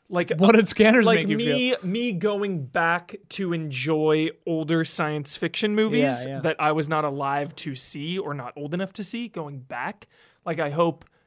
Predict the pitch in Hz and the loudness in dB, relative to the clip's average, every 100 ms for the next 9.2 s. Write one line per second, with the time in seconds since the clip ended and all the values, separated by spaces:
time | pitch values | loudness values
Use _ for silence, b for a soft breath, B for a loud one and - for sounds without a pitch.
0 | _ _ - 202 175 139 175 160 156 196 | _ _ -8 -2 0 0 -2 -2 -4 -2
1 | 170 165 _ _ _ - 170 214 131 131 | -2 -2 _ _ _ -12 -6 -6 -8 -14
2 | _ _ _ 127 104 _ _ _ _ _ | _ _ _ -16 -16 _ _ _ _ _
3 | _ _ _ - 165 202 160 208 214 208 | _ _ _ -8 2 4 4 2 2 4
4 | 208 208 180 185 - 202 220 233 180 147 | 4 6 2 0 4 8 8 8 4 4
5 | 196 240 247 196 185 220 214 185 226 160 | 8 12 12 10 8 6 6 4 4 6
6 | 190 226 202 151 139 - _ _ _ _ | 8 10 8 6 -2 -8 _ _ _ _
7 | - 139 185 - 190 175 269 208 175 165 | -12 2 4 4 2 4 4 6 4 2
8 | 170 170 208 214 202 170 214 269 302 262 | -4 2 2 4 2 2 0 4 4 4
9 | 226 208 | 2 -2